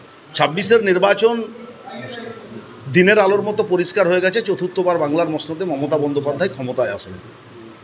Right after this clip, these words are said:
তার কারণ মমতা বন্দ্যোপাধ্যায় বাংলার মানুষের চাহিদা পূরণ করতে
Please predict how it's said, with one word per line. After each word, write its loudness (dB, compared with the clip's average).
তার 0
কারণ 4
মমতা 2
বন্দ্যোপাধ্যায় 2
বাংলার 4
মানুষের 2
চাহিদা 4
পূরণ 0
করতে -10